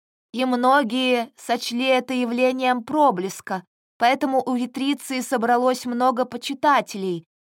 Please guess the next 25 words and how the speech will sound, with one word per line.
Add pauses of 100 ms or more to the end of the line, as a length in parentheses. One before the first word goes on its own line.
тем
более,
что
она... (580)
она
умеет
исцелять
людей
одним
прикосновением». (1500)
«И
что
это
за
новый
закон?» (540)
спрашивает
призрак. (760)
«Они
с
новым
королём
запретили
любые
пророчества